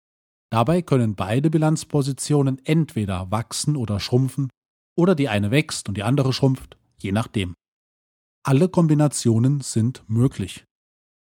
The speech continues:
Zunächst hatten wir bei Veränderungen die alten Werte durchgestrichen und die neuen hingeschrieben. Doch weil das unübersichtlich wurde, arbeiten wir zukünftig mit einer Liste,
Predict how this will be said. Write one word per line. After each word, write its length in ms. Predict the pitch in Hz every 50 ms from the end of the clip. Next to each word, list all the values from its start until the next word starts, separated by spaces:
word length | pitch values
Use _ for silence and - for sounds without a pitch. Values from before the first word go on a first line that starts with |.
| _ _ _ _ _
Zunächst 680 | - - 131 120 131 160 196 - - - - - - -
hatten 240 | - 131 - 131 120
wir 120 | 117 120 101
bei 200 | 107 101 101 98
Veränderungen 640 | - - - - 117 147 156 151 156 151 139 127
die 120 | - 123
alten 320 | 98 101 113 113 - 113 101
Werte 200 | 110 107 101 101
durchgestrichen 720 | 92 131 151 156 - - 151 - - - 139 123 - 156
und 100 | 165 170
die 60 | 202
neuen 260 | 190 180 160 170 180 151
hingeschrieben. 640 | 131 139 147 139 127 - - 113 113 104 98 92 - _ _ _ _ _ _ _ _ _ -
Doch 200 | - 117 - -
weil 140 | 113 110 98
das 180 | 104 95 -
unübersichtlich 800 | - - 165 165 170 143 135 117 117 123 110 - - 123 110 - 120
wurde, 280 | 120 127 123 127 117 - _ _ _ _ _ _ -
arbeiten 440 | - 147 151 147 165 160 - 175 165
wir 160 | 170 170 151
zukünftig 640 | - - - 135 120 - 131 117 - - 131 - -
mit 260 | 147 143 - - -
einer 220 | 107 110 123 127 110
Liste, 460 | 101 113 117 - - - 175 175